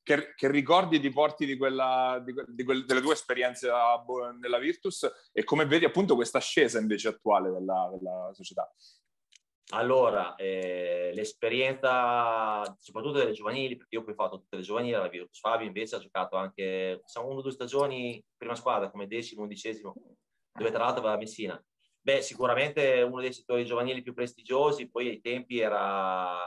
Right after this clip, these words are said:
Speaker 2: forse il migliore, gli anni che ho vissuto io erano proprio i migliori.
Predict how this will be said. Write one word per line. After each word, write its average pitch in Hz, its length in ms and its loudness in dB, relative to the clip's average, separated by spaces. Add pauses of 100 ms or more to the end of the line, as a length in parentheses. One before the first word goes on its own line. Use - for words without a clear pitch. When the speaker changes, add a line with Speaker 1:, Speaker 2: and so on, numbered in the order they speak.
(240)
Speaker 2:
forse 123 340 -2
il 113 80 -8
migliore, 110 600 2
gli 101 100 -8
anni 123 240 -4
che 123 80 -8
ho 120 40 -4
vissuto 123 500 -10
io 131 520 2
erano 98 300 -6
proprio 110 360 -2
i 104 60 0
migliori. 113 360 0